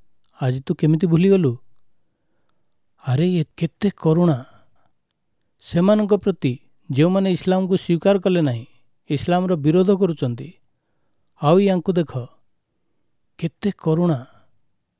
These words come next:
ଆଉ ଯେଉଁମାନେ ଇସଲାମକୁ ସ୍ୱୀକାର କଲେ, ସେମାନଙ୍କ ପ୍ରତି ବି କରୁଣା, ଦୁହିଁଙ୍କ ପ୍ରତି ସମାନ କରୁଣା। ଆଉ ଗୋଟିଏ ଘଟଣା ଘଟିଲା। ମସଜିଦରେ ଲୋକ ନମାଜ ପଢ଼ୁଛନ୍ତି।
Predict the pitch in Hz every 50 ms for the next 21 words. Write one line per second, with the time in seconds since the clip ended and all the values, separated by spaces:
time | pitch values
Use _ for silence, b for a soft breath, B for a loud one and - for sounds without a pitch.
0 | _ _ _ _ _ - 165 165 156 143 160 165 175 180 175 175 170 156 - -
1 | 175 170 170 170 160 165 - - 160 151 - 175 165 165 156 - 165 170 170 202
2 | - _ _ _ _ _ _ - - - - 143 135 143 151 160 165 - 175 160
3 | - 170 - - 175 175 170 - 175 165 165 170 165 165 180 226 _ _ _ _
4 | _ _ _ _ - 117 127 143 156 160 175 165 - - 165 147 - 170 160 170
5 | 196 - _ _ - - - 147 135 143 156 165 165 - 170 160 165 160 160 160
6 | 196 - _ _ _ _ _ _ _ _ _ _ _ _ _ _ _ _ _ _
7 | _ _ - 139 143 143 147 139 131 151 143 139 135 127 - 143 139 139 135 123
8 | - 139 127 135 - - _ _ _ _ _ _ _ _ _ _ _ _ _ _
9 | _ _ _ _ _ _ _ _ - 165 147 139 127 131 - 170 156 143 156 165
10 | 160 156 151 143 - 156 151 147 143 147 143 - - - 143 135 - - 143 143
11 | 135 143 143 160